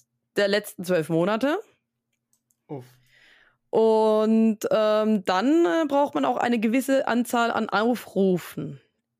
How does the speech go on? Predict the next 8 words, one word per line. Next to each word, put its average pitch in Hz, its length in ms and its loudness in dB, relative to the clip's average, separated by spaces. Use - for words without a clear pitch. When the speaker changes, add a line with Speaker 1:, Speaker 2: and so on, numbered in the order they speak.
Speaker 1:
in 175 100 -2
den 185 120 0
letzten 214 760 0
neunzig 233 600 -2
Tagen. 147 540 -4
Speaker 2:
Drei 147 200 -12
Speaker 1:
Ra- - 20 -8
Speaker 2:
Monate. 127 400 -10